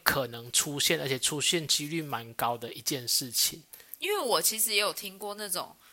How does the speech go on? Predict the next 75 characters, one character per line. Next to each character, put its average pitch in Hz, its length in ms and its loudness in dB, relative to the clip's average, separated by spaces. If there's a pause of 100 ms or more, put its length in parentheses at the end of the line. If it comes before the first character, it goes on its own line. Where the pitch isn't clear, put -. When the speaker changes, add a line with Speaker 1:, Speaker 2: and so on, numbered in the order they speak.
Speaker 2:
父 240 180 -6
母 156 300 -12
一 220 100 -10
天 202 200 -8
到 202 140 0
晚 147 240 -2 (420)
二 226 100 -6
十 202 80 -6
四 202 180 4
小 185 200 -4
时 170 140 -2
疲 170 200 -6
劳 160 120 0
轰 170 200 -12
炸， 170 160 0
在 180 160 0
耳 143 180 -4
边 170 160 -6
一 175 160 -8
直 151 140 -8 (720)
念， 190 280 -2
一 190 80 -8
直 165 100 -2
碎 165 380 2
念， 160 240 -8
那 233 120 -8
种 165 160 -6
东 160 140 -14
西 190 160 -6
其 175 180 -4
实 170 100 -8
对 214 140 -8
小 151 160 -6
朋 165 100 -12
友 165 80 -8
来 147 160 -6
讲 139 220 -6
也 123 100 -10
是 180 160 -10
于 139 160 -12
事 170 240 0
无 139 160 -14
补 - 180 -20
啊。 - 120 -8
你 175 80 -10
会 208 100 -6
觉 202 100 -4
得 175 40 -2
你 156 60 -6
的 147 60 -8
小 139 160 -4
孩 139 100 -10
怎 139 100 -12
么 151 100 -16
那 185 60 -14
么 170 180 -12 (640)
脱 165 260 -6
序， 165 300 0
为 185 120 -10
什 180 80 -10
么 147 120 -12
怎 - 280 -4
么 151 120 -12
念、 185 220 -8
怎 151 120 -6
么 139 120 -10
骂、 175 220 0
怎 156 140 -6
么 143 300 -10
碎 180 300 2
念 180 180 -4
都 170 120 -6
没 165 120 -6
有 135 120 -6 (120)
用， 165 180 -4